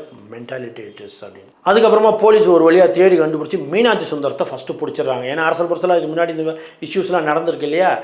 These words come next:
So அவங்க எல்லாரும் சொல்லி மீனாட்சி சுந்தரத்தை பிடிச்சிடுறாங்க. மீனாட்சி சுந்தரத்தை வச்சு மீனாட்சி சுந்தரத்தை ஃபோன் பண்ணா அபிராமி சொன்னா, "நான் நாகர்கோயில்ல இருக்கேன்" அப்படின்னோடனே காவல்படை தனிப்படை விரைகிறது நாகர்கோயிலுக்கு.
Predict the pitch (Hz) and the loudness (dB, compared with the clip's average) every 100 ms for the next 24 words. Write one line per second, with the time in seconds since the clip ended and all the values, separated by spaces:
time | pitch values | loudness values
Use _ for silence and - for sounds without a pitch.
0 | - - - 185 160 156 151 147 160 170 | -12 -20 -4 2 2 2 0 0 2 0
1 | 160 151 170 190 139 113 107 113 110 120 | -2 -4 -2 -4 -4 -8 -12 -14 -16 -14
2 | 113 113 110 139 185 180 151 147 143 - | -14 -14 -14 -6 -2 -2 -4 -8 -8 -8
3 | 127 151 156 143 127 127 190 - - _ | -10 -10 -8 -6 -6 -10 -14 -16 -20 _
4 | - 226 277 214 202 175 160 139 139 135 | -6 0 2 0 -2 -4 -4 -4 -6 -8
5 | 135 202 180 190 156 160 147 143 135 - | -8 -8 -8 -10 -10 -10 -10 -10 -10 -4
6 | 170 170 151 170 202 156 120 - - _ | -4 -4 -6 -4 -4 -4 -8 -14 -20 _
7 | - 127 160 165 147 143 165 131 135 190 | -14 -6 -2 -2 -4 -6 -6 -6 0 2
8 | 175 156 143 127 120 117 123 117 120 147 | 4 2 0 -4 -8 -10 -12 -12 -12 -12
9 | 214 226 _ _ _ _ _ _ _ _ | -12 -14 _ _ _ _ _ _ _ _
10 | - 147 143 131 113 101 - _ 151 170 | 0 2 2 -2 -8 -12 -20 _ -4 -4
11 | - 147 143 127 147 147 127 127 170 135 | -4 -4 -2 0 0 0 0 -2 -4 -2
12 | 147 147 131 127 117 - | 0 0 -2 -8 -10 -18